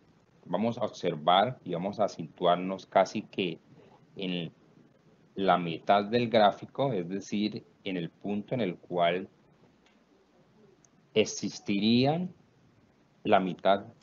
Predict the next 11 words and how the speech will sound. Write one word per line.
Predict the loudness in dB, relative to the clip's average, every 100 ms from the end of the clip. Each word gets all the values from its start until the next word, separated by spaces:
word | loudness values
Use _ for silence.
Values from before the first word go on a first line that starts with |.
| _ _ _
¿sí?, | -8 -6 -6
del | -2 0 0
lineal | 0 0 4 4 4 2
y | -4
la | -2
mitad | -2 -6 -4 -2 -2 -8 _ _ -10
del | -8 -2
polietileno | -2 -2 -4 -6 -4
de | -2
baja | -2 -2
densidad, | -4 -6 -10 -12 -4 -2 -4